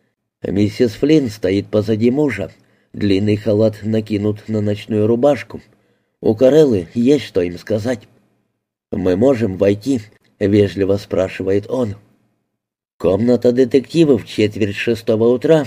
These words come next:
первого января», выглядела так же, как и в любой другой день года. Темно-зеленые металлические шкафы вдоль светло-зеленых стен, осыпающиеся слоями краска на стенах. Большое пятно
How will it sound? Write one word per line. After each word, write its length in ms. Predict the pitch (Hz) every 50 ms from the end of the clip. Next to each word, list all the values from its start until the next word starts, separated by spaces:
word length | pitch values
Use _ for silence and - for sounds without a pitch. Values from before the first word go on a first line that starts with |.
| - -
первого 400 | - 110 101 92 95 104 95 104
января», 560 | 107 107 107 107 117 123 135 139 151 156 143 110 - _ _ _ _ _ _
выглядела 640 | - 95 101 107 101 110 101 98 - 113 107 117 117
так 260 | 113 - 160 160 131
же, 260 | 107 104 98 98 82 -
как 240 | - - 107 104 -
и 60 | 110
в 60 | 101 101
любой 340 | 101 98 82 95 95 95
другой 380 | 85 101 101 98 98 101 104 101
день 400 | 104 113 120 113 120 113 104 104
года. 360 | 113 143 143 135 107 98 82 - _ _ _ _ _ _ _ _ _ _ _ _ _ _ _ _
Темно-зеленые 960 | - 92 90 92 92 92 95 85 101 98 95 104 110 107 110 113 113 110 104 104 104
металлические 920 | 107 107 110 104 110 104 107 110 110 107 - 117 107 - - 113 113 113
шкафы 440 | 104 - - 120 117 104 143 156 143
вдоль 220 | 117 101 98 92
светло-зеленых 880 | 90 - - 101 92 - 98 98 101 - 110 98 95 101 101 104 107 107
стен, 380 | - - 139 147 139 120 107 104 - _ _ _ _ _ _ _ _ _ _
осыпающиеся 1120 | - - 107 104 113 127 120 123 151 156 139 120 107 - - - 87 87 - - 98 92 90 -
слоями 500 | - - - 101 98 92 87 92 92 92
краска 440 | - - 87 90 95 - - - 90
на 120 | 92 92
стенах. 520 | - - - 110 117 131 131 110 - - _ _ _ _ _ _ _ _ _ _ _ _ _ _ _ _ _ -
Большое 560 | - 107 110 101 90 - - 107 107 107 107
пятно 480 | 104 117 117 117 - 147 151 147 131